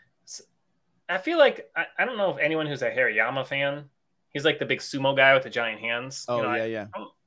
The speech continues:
Speaker 1: no, I'm sorry to all the Hariyama fans out there. I've suddenly offended, but, uh, <laughs> he's never been my favorite.
Speaker 2: <laughs>
Speaker 1: Um,
Speaker 2: Um,
Speaker 1: but there's some cool guys on here, so.
Speaker 2: Bre-, Breloom,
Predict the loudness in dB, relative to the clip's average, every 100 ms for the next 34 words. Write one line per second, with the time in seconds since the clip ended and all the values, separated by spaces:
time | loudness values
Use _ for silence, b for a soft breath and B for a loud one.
0 | _ 0 0 0 -6 -4 6 6 8 4
1 | 4 0 -2 -2 -4 -4 0 0 2 2
2 | 4 0 0 -2 0 0 0 -4 2 4
3 | 4 -4 b b b b b b -4 2
4 | 2 4 4 2 2 6 8 10 10 10
5 | 10 8 10 6 6 4 4 4 -2 -12
6 | -14 -12 -14 -12 -16 _ -20 _ -20 _
7 | -18 _ -16 _ _ _ _ _ B -20
8 | -20 -20 B B B -2 0 2 0 -2
9 | -4 4 6 6 4 0 4 8 8 8
10 | 2 0 -2 -6 _ -2 -2 -8 _ _
11 | -6 -2 -2 -4 0 2 4 2 2 -2